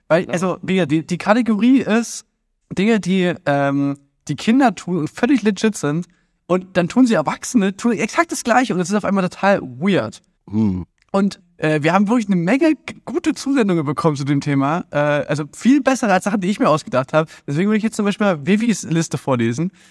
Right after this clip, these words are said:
Speaker 1: Äh,
Speaker 2: Mhm.
Speaker 1: Kickroller, also zum selber treten, fahren haben wir, haben wir schon gehabt.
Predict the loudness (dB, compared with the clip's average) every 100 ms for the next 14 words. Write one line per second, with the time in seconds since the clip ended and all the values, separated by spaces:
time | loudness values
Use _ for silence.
0 | _ _ -2 2 4 2 2 0 0 0
1 | 0 -4 -6 -2 0 0 0 -2 0 -4
2 | 0 0 0 -2 -2 -2 -2 0 2 2
3 | -2